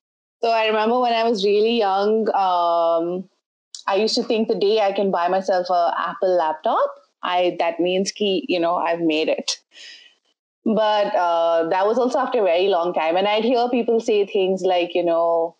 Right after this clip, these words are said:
uh, I wanna, like, they'd have preferences of how they want their house to look and where they wanna live and stuff. And I'd get really nervous because I've never thought of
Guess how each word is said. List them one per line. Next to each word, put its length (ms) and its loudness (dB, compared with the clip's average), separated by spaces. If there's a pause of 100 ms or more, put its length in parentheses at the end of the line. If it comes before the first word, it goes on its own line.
(120)
uh, 360 0
I 200 0
wanna, 540 0 (200)
like, 200 0
they'd 140 0
have 260 -2
preferences 640 0
of 160 -2
how 160 0
they 120 0
want 220 0
their 140 0
house 360 -2
to 120 0
look 380 -2
and 280 -2 (380)
where 260 0
they 140 0
wanna 240 2
live 300 2
and 120 -2
stuff. 220 -2
And 160 0
I'd 220 0
get 180 0
really 300 2
nervous 400 0
because 240 -2
I've 180 -2
never 320 0
thought 380 -2
of 280 0